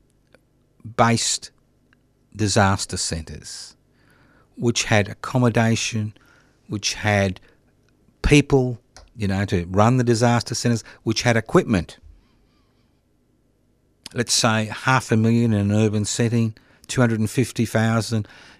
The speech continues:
in a regional setting, a hundred thousand in a rural setting, looking after the needs of those people, we would be able to deal with any natural disasters and, more importantly, provide the services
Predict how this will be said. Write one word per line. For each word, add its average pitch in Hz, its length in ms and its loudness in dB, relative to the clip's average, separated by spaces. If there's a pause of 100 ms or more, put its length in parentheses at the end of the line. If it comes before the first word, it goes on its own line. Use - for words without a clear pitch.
(140)
in 110 120 -6
a 95 100 0
regional 117 440 2
setting, 123 500 0
a 98 100 -8
hundred 120 440 0
thousand 95 460 -4
in 92 100 0
a 92 60 -2
rural 113 420 2
setting, 110 460 -2 (240)
looking 107 280 -2
after 104 300 -2
the 98 80 -2
needs 98 260 0
of 92 60 -2
those 87 260 -2
people, 98 460 -4 (540)
we 214 140 6
would 196 200 2
be 160 120 0
able 139 260 2
to 131 140 2
deal 113 580 0 (1120)
with 117 200 -6
any 131 280 2
natural 92 420 -2
disasters 87 540 -2
and, 113 100 0
more 127 160 0
importantly, 120 880 -2 (480)
provide 117 840 4 (360)
the 104 120 -2
services 107 880 0